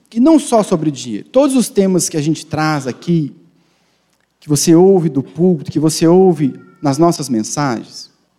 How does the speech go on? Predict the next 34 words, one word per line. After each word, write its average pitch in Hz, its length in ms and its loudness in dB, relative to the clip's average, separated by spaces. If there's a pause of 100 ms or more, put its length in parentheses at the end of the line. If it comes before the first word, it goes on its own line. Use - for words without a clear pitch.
(420)
no 220 80 4
fundo, 294 320 4
o - 40 2
que 233 80 -2
nós 254 240 0
procuramos 208 500 0
fazer, 165 500 0
ou 143 80 0
que - 80 -4
a 175 60 0
palavra 202 480 -2
de 165 140 -8
Deus 156 360 2
quer 156 100 -6
fazer 139 300 -4
em 117 60 2
nós, 139 560 -4 (600)
é 202 60 2
mudar 196 720 0 (100)
a 180 80 -2
nossa 220 360 2
visão 190 480 0
de 170 120 -2
mundo, 131 440 -2 (1040)
é 202 60 4
mudar 233 440 2
a 208 40 -2
nossa 233 320 0
percepção, 226 680 0
é 185 40 2
mudar 208 320 2
a 233 60 0
nossa 233 340 0
cosmovisão. 180 1120 -2